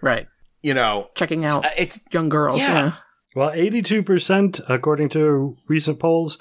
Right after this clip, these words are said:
Speaker 3: eighty-two percent white evangelicals would still cast their ballot for Trump. Two-thirds believe that he has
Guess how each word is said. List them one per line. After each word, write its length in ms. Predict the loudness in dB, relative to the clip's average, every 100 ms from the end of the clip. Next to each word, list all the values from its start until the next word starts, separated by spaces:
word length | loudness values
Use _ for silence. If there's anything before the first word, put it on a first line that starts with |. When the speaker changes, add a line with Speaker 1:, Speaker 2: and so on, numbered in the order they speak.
| -18 -20 _ -2
Speaker 3:
eighty-two 500 | 0 0 0 0 0
percent 440 | 0 2 0 0 -2
white 200 | -2 0
evangelicals 840 | 0 0 0 2 0 2 2 0 -2
would 260 | 0 0 -2
still 360 | -2 0 0
cast 320 | 0 -4 -4 -4
their 100 | -2
ballot 340 | -2 -2 -4
for 140 | -6
Trump. 320 | -4 -2 -2 -8 _
Two-thirds 880 | 0 0 2 2 4 2 0 -4 -4
believe 600 | -2 0 2 2 2 0
that 160 | -2 0
he 180 | 2
has 420 | 4 2 0 -4